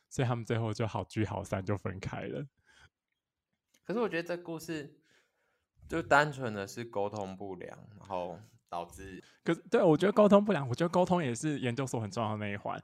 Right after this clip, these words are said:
Speaker 1: 那个，那个故事，我其实，我，我听完觉得最荒唐的一点就是，为什么同学不，不一起讲啊？
Speaker 2: 他们认识吗？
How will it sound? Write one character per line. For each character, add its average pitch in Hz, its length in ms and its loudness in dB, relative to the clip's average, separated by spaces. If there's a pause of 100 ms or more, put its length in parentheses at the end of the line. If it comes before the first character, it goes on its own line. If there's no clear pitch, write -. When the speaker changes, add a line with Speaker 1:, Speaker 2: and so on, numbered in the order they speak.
(140)
Speaker 1:
那 285 120 6
个， 277 80 4
那 269 100 2
个 226 100 6
故 190 160 4
事， 196 200 6
我 131 100 10
其 131 160 2
实， 139 100 4 (460)
我， 139 140 0 (140)
我 131 100 0
听 170 120 2
完 147 140 2
觉 123 80 2
得 120 60 6
最 135 120 2
荒 127 200 2
唐 117 140 2
的 107 60 2
一 113 40 0
点 101 160 -2
就 104 80 -2
是， 104 100 -2
为 131 80 2
什 131 80 2
么 104 80 0
同 101 180 -2
学 101 140 0
不， 107 180 -6 (600)
不 117 120 -2
一 120 60 2
起 104 220 -4
讲 - 240 -4
啊？ - 240 -6 (1700)
Speaker 2:
他 202 140 8
们 165 120 8
认 143 220 8
识 117 240 -6
吗？ 92 380 -6